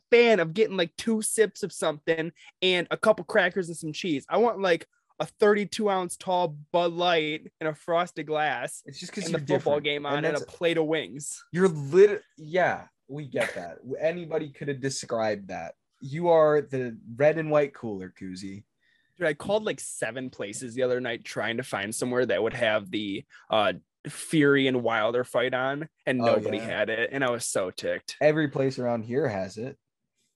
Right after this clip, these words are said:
Speaker 1: Yeah.
Speaker 2: It's
Speaker 1: Oh,
Speaker 2: a,
Speaker 1: cool.
Speaker 2: I don't know, I'm just
Speaker 1: I called,
Speaker 2: saying,
Speaker 1: like,
Speaker 2: we live in the
Speaker 1: five
Speaker 2: Midwest, bro.
Speaker 1: Buffalo Wild Wings,
Speaker 2: What are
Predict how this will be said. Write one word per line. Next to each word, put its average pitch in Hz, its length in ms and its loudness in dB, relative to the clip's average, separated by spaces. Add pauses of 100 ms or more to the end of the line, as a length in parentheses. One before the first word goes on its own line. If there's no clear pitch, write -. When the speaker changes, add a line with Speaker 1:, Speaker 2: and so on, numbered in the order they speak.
(120)
Speaker 1:
Yeah. 104 300 -8 (360)
Speaker 2:
It's 131 220 0
Speaker 1:
Oh, 110 60 -4
Speaker 2:
a, 110 40 -8
Speaker 1:
cool. 123 420 -2
Speaker 2:
I - 280 -18
don't 104 120 -14
know, 131 200 -12
I'm 107 120 -10
just 113 200 -4
Speaker 1:
I 147 60 4
called, 185 260 4
Speaker 2:
saying, - 0 -
Speaker 1:
like, 180 140 8
Speaker 2:
we 131 40 -2
live 135 80 -2
in 127 60 -4
the 127 80 -4
Speaker 1:
five 131 240 4
Speaker 2:
Midwest, 139 220 4
bro. 135 120 4
Speaker 1:
Buffalo 143 240 2
Wild 123 380 -2
Wings, 131 140 0
Speaker 2:
What 202 100 8
are - 40 8